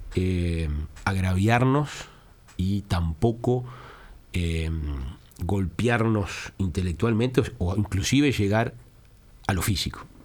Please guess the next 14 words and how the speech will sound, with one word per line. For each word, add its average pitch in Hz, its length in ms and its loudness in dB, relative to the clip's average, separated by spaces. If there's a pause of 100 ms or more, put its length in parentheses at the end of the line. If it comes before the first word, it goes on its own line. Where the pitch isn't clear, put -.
No. 101 340 -2 (800)
Implica 131 480 4
en 160 140 4
este 170 240 4
término 202 600 2 (300)
intercambiar. 95 800 0 (1600)
Si - 240 4
es 202 120 4
sin 147 260 6
nombres, 196 320 4
mejor, 123 420 4
que 104 100 2
sean 135 280 6
hechos. - 580 0